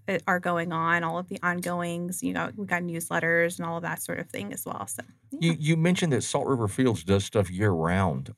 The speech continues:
Speaker 2: I, I get, I mean, I know there's been food truck things and I get all that, but what,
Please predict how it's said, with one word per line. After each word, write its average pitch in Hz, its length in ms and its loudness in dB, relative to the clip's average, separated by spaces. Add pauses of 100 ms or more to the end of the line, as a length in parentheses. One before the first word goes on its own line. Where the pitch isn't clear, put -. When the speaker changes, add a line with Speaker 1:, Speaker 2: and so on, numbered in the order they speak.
Speaker 2:
I, 82 200 0 (120)
I - 100 -16 (120)
get, 95 140 -2 (120)
I 92 100 4
mean, 95 120 4
I 95 60 2
know 95 180 2
there's 80 200 -8
been 78 180 0
food 87 280 2
truck 87 280 0 (120)
things 85 520 2
and 90 100 2
I 87 120 2
get 92 120 2
all 90 120 4
that, 87 180 0
but 101 220 2
what, 117 400 -4